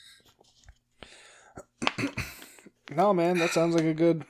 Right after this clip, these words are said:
a good bucket list. I like it. We'll have to, uh,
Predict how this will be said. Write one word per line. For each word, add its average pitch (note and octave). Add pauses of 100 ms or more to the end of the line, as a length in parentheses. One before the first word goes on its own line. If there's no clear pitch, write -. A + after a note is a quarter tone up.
(200)
a C#3+
good D#3
bucket D#3
list. C3
I A#2
like C#3+
it. B2 (880)
We'll D3
have F#3
to, F3
uh, C#3